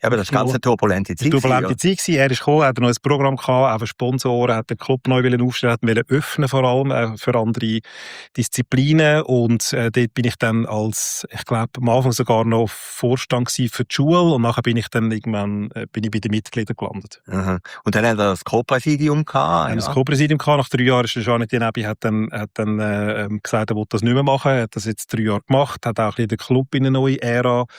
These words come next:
Speaker 1: ja
Speaker 2: hineingeführt.
Speaker 1: fast professionell gewesen, wenn er es gemacht hat,
Speaker 2: Genau.
Speaker 1: oder?
Speaker 2: Und dann ist er aber schon relativ zügig, äh, haben wir dann müssen eine Lösung finden und die haben wir nicht gerade gefunden zu dem Zeitpunkt. Und dann haben,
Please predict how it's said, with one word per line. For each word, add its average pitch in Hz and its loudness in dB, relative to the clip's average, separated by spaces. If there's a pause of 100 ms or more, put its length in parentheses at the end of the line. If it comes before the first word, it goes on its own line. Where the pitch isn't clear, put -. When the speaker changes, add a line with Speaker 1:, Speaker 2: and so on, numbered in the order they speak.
(300)
Speaker 1:
ja 131 0
Speaker 2:
hineingeführt. 131 2
Speaker 1:
fast 113 0
professionell 101 -4
gewesen, 156 -4
wenn 147 -4
er 143 -2
es - -14
gemacht 143 -4
hat, 143 -4
Speaker 2:
Genau. 131 2
Speaker 1:
oder? 135 -2
Speaker 2:
Und 120 -2
dann 131 2
ist 131 -2
er 135 0
aber 123 0
schon 165 2
relativ 143 0
zügig, 156 -2
äh, 143 2
haben 123 0
wir 127 0
dann 127 2
müssen 123 0
eine 120 2
Lösung 147 2
finden 143 0
und 127 -2
die 123 0
haben 127 2
wir 127 4
nicht 123 2
gerade - 0
gefunden 135 -2
zu 139 -2
dem 135 0
Zeitpunkt. - -2
Und 117 -2
dann 117 0
haben, 110 0